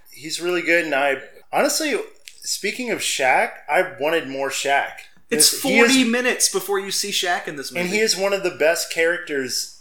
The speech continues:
Speaker 1: The fact that he doesn't wanna accept the bribe, and he's actually, like, super intelligent guy that's playing dumb.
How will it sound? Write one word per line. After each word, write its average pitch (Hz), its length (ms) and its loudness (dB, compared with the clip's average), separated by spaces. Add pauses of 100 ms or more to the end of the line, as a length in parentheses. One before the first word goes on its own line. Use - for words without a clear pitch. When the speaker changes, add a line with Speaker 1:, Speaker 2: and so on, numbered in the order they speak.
Speaker 1:
The 156 100 -2
fact 170 320 2
that 156 140 -4
he 143 300 -12 (160)
doesn't 156 400 0
wanna 156 280 -2
accept 147 420 -2
the 151 80 -2
bribe, 127 720 2
and 139 100 -12
he's 123 180 -8
actually, 131 500 -2
like, 113 440 -4
super 170 380 -6
intelligent 151 580 -2
guy 120 220 2
that's 120 200 -6
playing 135 440 -8
dumb. 123 500 -4